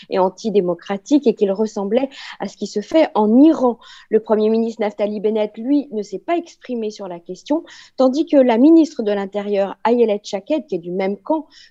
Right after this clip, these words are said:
que le Premier ministre, a exprimé son opposition, euh, totale à ce projet de loi. Le ministre des Affaires étrangères, Yair Lapid, qui sera, je vous le rappelle, le prochain Premier ministre en alternance,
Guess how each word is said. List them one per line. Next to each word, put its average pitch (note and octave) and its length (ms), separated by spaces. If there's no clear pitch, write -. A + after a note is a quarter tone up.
que A3 60
le F#3+ 140
Premier G3 320
ministre, A#3+ 380
a C4 60
exprimé B3 460
son A3+ 200
opposition, G#3 600
euh, G3 80
totale A#3+ 520
à G3+ 40
ce F#3+ 120
projet G3 340
de F3+ 80
loi. A3 220
Le G#3 100
ministre A3 380
des F#3 100
Affaires F#3+ 280
étrangères, F3+ 520
Yair F#3 280
Lapid, F3 340
qui - 140
sera, F#3+ 240
je F#3+ 100
vous F#3+ 60
le F#3+ 80
rappelle, G#3+ 340
le F3+ 80
prochain C#4 680
Premier C4 320
ministre A#3+ 440
en A3 120
alternance, G#3 640